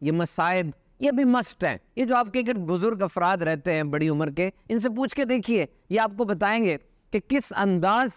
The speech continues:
سے زندگی کے ہر، ہر موڑ پر یہ پریشانیاں آئیں۔ اور جب پریشانیاں آتی ہیں، انسان فوراً solution دیکھتا ہے، فوراً حل کی طرف جاتا ہے کہ کیا میں حل نکالوں اس کا،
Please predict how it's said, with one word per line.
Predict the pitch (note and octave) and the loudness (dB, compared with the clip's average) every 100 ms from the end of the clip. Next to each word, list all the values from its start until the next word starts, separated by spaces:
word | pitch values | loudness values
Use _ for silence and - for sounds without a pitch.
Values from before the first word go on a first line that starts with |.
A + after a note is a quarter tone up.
| - | -4
سے | E3 D#3+ _ _ - | -2 -2 _ _ -14
زندگی | A#2 B2 G#3 G#3 A3 A#3 | -8 0 2 2 2 0
کے | F3+ A3+ - | 0 -2 0
ہر، | F#3+ C#4 A3+ - | 0 0 -2 -2
ہر | G#3+ C#4 | 0 0
موڑ | A3+ F#3 F3+ E3+ | 0 2 2 0
پر | C#3+ D#3 D#3 - _ - | -2 0 0 -4 _ -4
یہ | F#3+ | -4
پریشانیاں | - E3+ E3+ D#3+ D#3+ D#3+ E3 | 0 -2 0 -2 0 0 -2
آئیں۔ | C3 B2 F#2+ _ _ | -2 -4 -6 _ _
اور | - | -4
جب | G3+ D4 C4 | -2 -2 0
پریشانیاں | C#4+ A#3+ B3 B3+ A#3+ | -2 0 -2 0 -2
آتی | F#3 A3+ | 0 -2
ہیں، | A3 - | -2 -4
انسان | F3 G#3 G#3 F#3+ | -2 0 -2 0
فوراً | G3 G#3+ - | 0 0 -4
solution | F3 F3+ F#3 A#2+ | -2 -2 -2 -4
دیکھتا | G2+ - | -6 -6
ہے، | F#2 - _ _ | -6 -6 _ _
فوراً | B3+ C#4 C4+ | 0 2 2
حل | F#3 A3+ | 0 -2
کی | G3+ B3 | 0 -2
طرف | G3+ F#3+ | 0 -2
جاتا | D3 C3+ A2 D#3+ | 0 -2 2 0
ہے | D3 _ _ _ | 0 _ _ _
کہ | G3 - | -6 -2
کیا | C4+ C#4 | 0 2
میں | C4 F3+ | 2 0
حل | F#3 | 0
نکالوں | F#3+ E3 D3+ D3+ D3+ | 0 0 0 2 0
اس | - | -2
کا، | - D3 | -2 -2